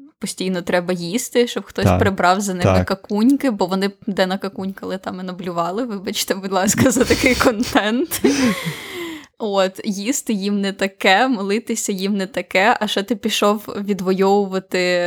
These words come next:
Speaker 1: св-, свободу свого народу і свого Бога, повертаєшся, у тебе намалювався якийсь єретик, який вже втретє починає,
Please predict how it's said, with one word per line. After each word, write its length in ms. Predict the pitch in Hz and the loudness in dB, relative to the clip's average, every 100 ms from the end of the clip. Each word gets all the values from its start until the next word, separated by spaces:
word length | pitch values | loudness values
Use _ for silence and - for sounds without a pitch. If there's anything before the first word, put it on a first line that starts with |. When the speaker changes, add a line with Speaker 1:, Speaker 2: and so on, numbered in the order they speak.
| 175 185 - - 214 | 0 -2 -4 -6 -4
Speaker 1:
св-, 360 | - 220 - | -4 -4 -6
свободу 680 | 214 220 202 185 196 202 196 | -4 0 0 2 2 2 0
свого 440 | - 190 202 214 | -4 -2 0 2
народу 520 | 190 185 180 190 196 180 | 2 0 0 0 0 0
і 80 | |
свого 380 | 190 - 196 196 | -4 -4 -4 -4
Бога, 440 | 180 185 226 294 247 | -2 0 2 0 0
повертаєшся, 840 | 214 190 196 180 185 262 - 190 | -2 -2 0 4 4 2 0 -4
у 60 | 190 | -2
тебе 280 | 185 190 | -2 -2
намалювався 680 | 190 185 185 196 180 196 - | -4 -4 -6 -2 0 0 -2
якийсь 360 | 196 - 196 214 | -6 -6 -6 0
єретик, 540 | 196 196 196 233 - | 2 2 2 2 4
який 300 | 226 190 196 | 2 2 2
вже 140 | 202 202 | 2 0
втретє 460 | - 190 196 - | 2 4 4 2
починає, 580 | 202 202 - 190 185 190 | -4 -4 -4 0 0 -2